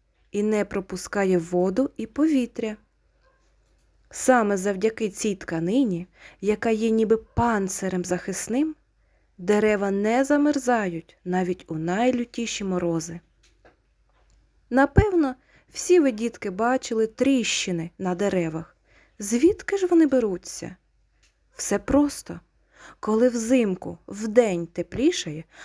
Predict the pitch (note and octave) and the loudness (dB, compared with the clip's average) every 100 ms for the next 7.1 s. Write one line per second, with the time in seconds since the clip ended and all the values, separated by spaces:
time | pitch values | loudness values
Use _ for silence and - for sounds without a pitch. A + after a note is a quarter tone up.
0 | - - F3+ G#3+ G#3+ A3 A#3+ B3+ A#3+ A#3 | -14 -10 -6 -4 -2 0 2 2 0 -4
1 | G#3+ G#3+ A#3 - B3 F#3+ A3+ A3+ - C4 | -2 -2 -2 0 0 2 0 0 0 0
2 | A#3 G#3 F#3+ A3+ D4+ - - _ _ _ | 0 0 0 4 2 0 -16 _ _ _
3 | _ - A#3 A3+ - C4 B3 A#3 A#3 F#3 | _ -6 -6 -6 -4 0 0 0 -2 -4
4 | A#3 - - G#3 A#3+ C#4+ F#3 E3+ - - | -10 -8 -6 4 6 6 2 -4 -8 -16
5 | G3 - A#3+ C#4 E4 B3+ G3+ F#3 - - | -12 -4 2 4 4 2 -4 -4 -6 -14
6 | F3 _ - A#3 G#3+ G#3+ F#3 - - F3+ | -14 _ -6 -4 -2 -2 -2 -6 -12 -12